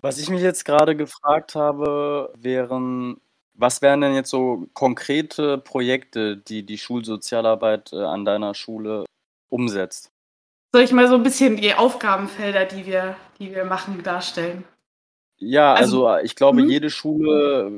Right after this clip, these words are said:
Speaker 1: nimmt ja auch, äh, also, jede Schule hat ja andere Problemlagen und deshalb werden da ja auch andere Projekte wahrscheinlich angeboten, ne, individuell,
Speaker 2: Ja.
Speaker 1: was halt an der Schule irgendwie gerade benötigt wird. Und ja, da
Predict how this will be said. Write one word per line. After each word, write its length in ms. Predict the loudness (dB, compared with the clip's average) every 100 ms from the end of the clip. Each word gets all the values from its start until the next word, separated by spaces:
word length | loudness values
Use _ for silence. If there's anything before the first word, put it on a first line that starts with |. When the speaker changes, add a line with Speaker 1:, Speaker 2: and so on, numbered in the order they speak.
| -4
Speaker 1:
nimmt 240 | 0 0 4
ja 80 | 4
auch, 160 | 6
äh, 140 | 2 0
also, 340 | 0 -2 -4
jede 300 | -2 -2 -2
Schule 260 | -4 0 2
hat 160 | 2
ja 140 | 2 2
andere 400 | 2 0 -2 -4
Problemlagen 1400 | -6 -10 -6 -2 -2 0 2 4 4 2 -2 -4 -4
und 480 | -4 -2 -2 -6 -6
deshalb 460 | -8 -2 0 0 -4 _
werden 300 | 0 0 2
da 180 | 2 4
ja 100 | 4
auch 120 | 2
andere 340 | -2 -2 -4
Projekte 540 | -6 -6 -4 -4 -4 -4
wahrscheinlich 500 | -4 -2 -4 -2 -4
angeboten, 760 | -4 -6 -6 -4 -6 -4 -6 -4
ne, 180 | -4 -4
individuell, 1000 | -4 -4 -4 -4 -4 0 2 0 -2 -6 _ -20 -8
Speaker 2:
Ja. 80 | -4
Speaker 1:
was 180 | -2
halt 140 | -2 -2
an 100 | -4
der 120 | -4
Schule 480 | -6 -8 -6 -4 -4
irgendwie 340 | -6 -8 -8
gerade 300 | -4 0 0
benötigt 640 | -2 -6 -4 -6 -8 -16 -4
wird. 380 | -2 -2 -4 _ _ _ _ _ -4
Und 520 | -2 0 -2 -6 -10
ja, 480 | -2 2 4 2 0
da 420 | 2 4 4